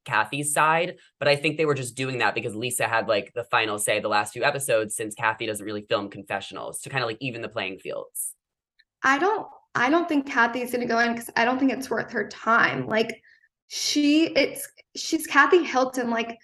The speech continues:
Speaker 2: she doesn't need the housewives in the way that Lisa needs the housewives.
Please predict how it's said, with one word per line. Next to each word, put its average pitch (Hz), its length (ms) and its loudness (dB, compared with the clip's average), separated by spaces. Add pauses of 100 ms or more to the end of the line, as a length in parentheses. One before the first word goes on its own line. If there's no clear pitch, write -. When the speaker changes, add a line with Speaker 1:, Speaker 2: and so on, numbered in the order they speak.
Speaker 2:
she - 160 -4
doesn't 320 320 4
need 254 380 2
the 247 60 2
housewives 262 720 2
in 254 120 -2
the 247 60 -2
way 240 160 2
that 220 180 2
Lisa 233 400 0
needs 226 520 2
the 220 60 0
housewives. - 720 -4